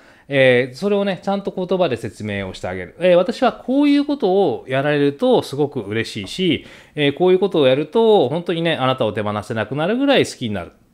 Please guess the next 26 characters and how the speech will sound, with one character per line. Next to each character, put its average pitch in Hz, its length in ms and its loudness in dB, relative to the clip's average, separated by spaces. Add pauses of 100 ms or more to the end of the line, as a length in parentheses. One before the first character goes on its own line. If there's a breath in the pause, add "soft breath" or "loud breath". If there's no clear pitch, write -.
(140)
っ - 20 -20
て 214 80 -8
い 214 80 -2
う 214 80 -4
こ 214 120 -8
と 165 120 -2
を、 180 360 2 (260 loud breath)
え 156 340 -4
ー、 - 40 -14
ち - 40 -2
ゃ 254 80 4
ん 269 100 -4
と 208 100 0
言 139 100 -2
っ - 20 -14
て - 200 -10
お 87 80 -10
く。 - 180 -20 (1300 soft breath)
ま 247 100 4
あ、 - 20 4
そ 294 140 4
う - 20 6
す 302 100 2
る 285 100 2
と 262 240 4
ね、 180 340 -4